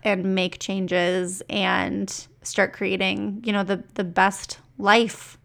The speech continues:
that you wanna create. So I hope you guys have a fabulous rest of your day, of your week, whenever you're listening to this. I hope it gives you the permission to slow down if you need to slow down. And I hope that it gives you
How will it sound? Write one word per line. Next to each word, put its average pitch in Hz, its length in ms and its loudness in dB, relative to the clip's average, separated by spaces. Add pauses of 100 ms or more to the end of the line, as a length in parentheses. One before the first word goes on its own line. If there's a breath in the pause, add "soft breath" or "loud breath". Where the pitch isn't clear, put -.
that 214 120 2
you 226 140 2
wanna 226 200 8
create. 320 520 4 (840 loud breath)
So 269 600 8
I 277 120 8
hope 262 220 2
you 294 100 2
guys 226 280 0
have 208 280 2 (140)
a 214 100 0
fabulous 202 800 0
rest 190 300 0
of 180 80 -4
your 180 180 -2
day, 269 440 4
of 196 180 2
your 196 140 0
week, 226 280 -4
whenever 202 260 0
you're 190 200 0
listening 208 400 -2
to 208 100 -4
this. 196 320 0
I 208 120 0
hope 202 340 0
it 220 80 2
gives 190 280 -2
you 202 100 0
the 196 80 -2
permission 196 760 0
to 190 600 4 (160)
slow 196 360 2
down 202 460 6
if - 180 -2
you 202 80 2
need 190 160 -2
to 190 80 0
slow 190 240 -2
down. 302 340 6 (480 loud breath)
And 214 140 2
I 202 80 4
hope 214 220 2
that 208 160 0
it - 60 -2
gives 190 280 -2
you 190 520 4